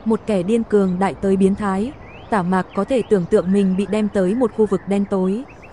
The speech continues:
Tên này lúc đầu không chịu ngồi yên, từ biển đen, tới kiếm khí, thần thức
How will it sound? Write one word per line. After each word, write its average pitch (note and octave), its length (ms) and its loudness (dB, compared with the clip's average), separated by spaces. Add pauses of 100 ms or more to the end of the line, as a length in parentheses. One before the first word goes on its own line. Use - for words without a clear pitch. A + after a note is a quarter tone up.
(520)
Tên A#3 160 4
này F#3+ 260 2
lúc C#4 160 0
đầu F#3+ 260 0
không A3+ 200 -2
chịu G#3+ 180 -2
ngồi F#3 240 0
yên, B3 280 -2 (380)
từ G#3+ 120 6
biển G3+ 240 4
đen, A#3 220 0 (260)
tới G3+ 160 2
kiếm G#3 220 0
khí, G#3+ 340 -2 (300)
thần G#3 160 0
thức D#4 160 -4